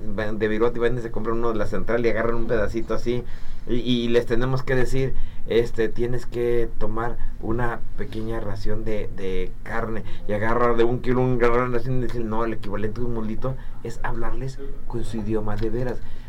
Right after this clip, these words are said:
No saben qué importante es cuando estamos con el nutriólogo, que ve cómo vas a ponerlo con peras y manzanas para que lo comprendas.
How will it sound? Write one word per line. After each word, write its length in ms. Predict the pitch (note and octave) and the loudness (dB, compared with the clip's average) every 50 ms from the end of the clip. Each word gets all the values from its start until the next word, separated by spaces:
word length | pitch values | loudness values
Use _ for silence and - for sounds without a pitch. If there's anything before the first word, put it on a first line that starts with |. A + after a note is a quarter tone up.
| - - | -4 -4
No 140 | A2+ A#2 A#2+ | -2 -2 -2
saben 300 | - C#3 C3 C3+ C3 C3 - - | -2 -2 -2 -2 -2 -2 -4 -4
qué 80 | - - | -4 -2
importante 800 | C3+ C3+ C3 - C#3 C3 F3+ D#3 A#2+ A#2 A#2+ A#2+ - - B2 A#2 | -2 0 0 0 0 0 0 0 -2 -2 -2 -2 -4 -4 -4 -4
es 100 | A#2+ A#2+ | -4 -6
cuando 340 | - - A2 A2 G#2+ G2 G2 | -8 -8 -6 -6 -4 -4 -4
estamos 380 | G2 - A2+ A2+ A2+ A#2 B2+ | -4 -2 -2 0 0 2 2
con 240 | - B2 A#2+ A2+ A2 | 0 0 0 -2 -2
el 160 | G#2+ G#2 G2 | 0 2 4
nutriólogo, 540 | G#2 G#2 G#2 G2+ G2 F#2 F2+ G2 G#2 B2 B2+ - - - - - - - - - - - | 4 4 4 2 0 0 0 -2 -2 -4 -4 -6 -8 -8 -6 -6 -6 -6 -6 -8 -6 -4
que 280 | - B2+ A#2+ - - - - - | -2 -2 -2 -2 -2 -2 -2 0
ve 240 | C3+ C3+ D#3 D#3+ D#3 - - - - - | 0 0 0 -2 -2 -4 -6 -4 -2 -2
cómo 300 | - - C#3+ D3 D#3+ D#3 | 0 0 0 0 -2 -2
vas 240 | C3+ C3+ C3+ C3 - | -2 -2 -2 -2 -4
a 140 | D3 C3+ - - - - - - - - - - - - | -6 -8 -6 -6 -4 -4 -2 -2 -2 -2 -2 -2 -2 -2
ponerlo 540 | A#2 A#2+ A2+ B2 B2 C3+ D3 D3 C#3 B2+ | -2 0 0 0 0 0 -2 -4 -4 -4
con 160 | - A2+ A2+ - | -4 -6 -6 -4
peras 280 | - B2 A#2+ A#2+ B2+ | -4 -4 -4 -2 -2
y 60 | B2+ | -2
manzanas 460 | A#2+ A2+ G#2+ G2+ G#2+ A#2 A2+ C3 C3 A#2 | -2 -4 -4 -6 -8 -8 -8 -8 -6 -6
para 260 | A2+ A#2+ A#2 A2 G#2+ | -6 -8 -8 -8 -8
que 160 | G#2 A2 G2+ | -8 -6 -6
lo 140 | G2 F#2 F#2 | -6 -6 -8
comprendas. 720 | - F#2 F#2+ F#2+ - - A2 A2+ A#2+ A#2+ A2 F#2+ - - | -8 -8 -6 -6 -6 -4 -4 -4 -4 -4 -4 -4 -2 -2